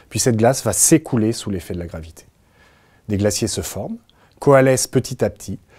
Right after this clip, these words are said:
jusqu'à recouvrir l'essentiel du continent d'une couche de glace de l'ordre de trois kilomètres. Sous le poids de cette glace, la croûte terrestre s'enfonce, c'est ce qu'on appelle l'isostasie. Cette glace, c'est de l'eau extraite des océans, et donc diminue leur niveau moyen. Aujourd'hui,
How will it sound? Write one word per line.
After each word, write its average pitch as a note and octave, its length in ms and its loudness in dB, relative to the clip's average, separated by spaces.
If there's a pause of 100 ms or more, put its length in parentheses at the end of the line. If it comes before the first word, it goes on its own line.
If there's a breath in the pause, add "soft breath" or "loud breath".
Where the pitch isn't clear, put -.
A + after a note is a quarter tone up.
(100)
jusqu'à B2 280 2
recouvrir C#3+ 440 4
l'essentiel C#3+ 500 2
du A#2+ 80 -2
continent G#2+ 460 -4
d'une A2 160 -2
couche G#2+ 180 -4
de G2+ 100 0
glace F#2 280 -4
de G2 80 -2
l'ordre E2+ 260 -2
de D#2+ 80 -8
trois - 240 -10
kilomètres. - 560 -14 (840 loud breath)
Sous - 180 -4
le A2+ 80 4
poids C3 200 4
de - 40 0
cette A#2 200 -2
glace, C3+ 400 -6 (120)
la G2+ 140 -8
croûte - 240 -8
terrestre F#2 420 -8
s'enfonce, - 680 -12
c'est - 140 -10
ce - 80 -8
qu'on G#2+ 120 -6
appelle G2+ 240 -2
l'isostasie. G2+ 680 -6 (1000 soft breath)
Cette G2 140 -4
glace, G#2+ 260 2
c'est A#2 200 0
de F#2+ 80 0
l'eau G2+ 120 4
extraite B2+ 380 0
des G#2+ 200 0
océans, F#2 340 -8 (200)
et B2 80 -2
donc A#2 220 0
diminue B2+ 340 2
leur A2 160 0
niveau F#2 220 -6
moyen. D#2+ 300 -12 (720 soft breath)
Aujourd'hui, F2+ 500 -6